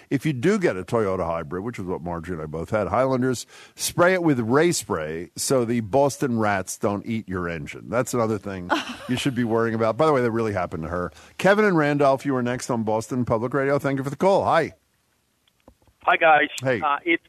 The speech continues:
Speaker 3: if you'll indulge me, I'd like to touch on two topics. One is the, the whole vehicle thing. But
Speaker 1: Sure.
Speaker 3: first of all, I'd like to remind you that, like, a month ago, you were having this same conversation, Jim, and I called in
Speaker 1: What'd you
Speaker 3: and
Speaker 1: say?
Speaker 3: I told you about my new technique of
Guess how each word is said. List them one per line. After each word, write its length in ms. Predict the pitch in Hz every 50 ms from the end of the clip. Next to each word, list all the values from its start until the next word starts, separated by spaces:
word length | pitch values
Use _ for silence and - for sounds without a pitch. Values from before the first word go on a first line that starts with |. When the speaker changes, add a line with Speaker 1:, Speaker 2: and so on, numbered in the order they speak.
| _ -
Speaker 3:
if 120 | 180 - -
you'll 240 | - 185 180 165 180
indulge 360 | 175 160 185 180 180 190 185 - -
me, 80 | 151 139
I'd 40 | 135 147
like 160 | 160 160 -
to 80 | 170
touch 260 | - - 170 156 151 - -
on 160 | 151 139 139 - -
two 240 | - 170 160 165 165 - - -
topics. 420 | 147 143 143 147 - 117 - -
One 220 | 135 131 131 143
is 80 | 139 131 - -
the, 160 | 127 120 117 _ _ _ _ _ _ _
the 60 | -
whole 220 | - 131 127 120 117
vehicle 440 | - 123 123 127 123 - 131 113 - _ -
thing. 180 | 107 101 104
But 180 | 104 110 104 - _ - - - -
Speaker 1:
Sure. 200 | - - 165 147
Speaker 3:
first 180 | 156 156 - -
of 100 | 147 135
all, 200 | 139 131 131 123
I'd 40 | 123
like 160 | 139 143 -
to 80 | - 139
remind 340 | 127 123 135 135 143 147 131
you 80 | 123 110
that, 140 | 120 117
like, 180 | 117 123 123 -
a 40 | 143
month 260 | 143 160 165 170 160
ago, 220 | 170 151 135 131 127
you 160 | 123 120 123
were 80 | 120 117
having 320 | - 131 131 131 127 127 120
this 120 | 117 113 - - -
same 180 | 123 120 117 - _
conversation, 680 | 123 117 110 113 110 _ - 117 120 113 - - 110 98 -
Jim, 140 | - 107 101
and 100 | 101 101
I 80 | 101
called 380 | 101 _ - 127 120 113 113 -
in 220 | 120 113 113 110 - _ _ _ _ _ -
Speaker 1:
What'd 140 | - 92 85
you 60 | 98
Speaker 3:
and 20 | 110
Speaker 1:
say? 160 | 110 98 87
Speaker 3:
I 60 | 82
told 220 | - 127 127 123 120
you 100 | 123 117
about 220 | 110 113 117 -
my 160 | 117 113 113
new 280 | 113 110 117 123 135 139
technique 540 | - - 139 127 - _ - 123 120 117 - -
of 140 | 120 110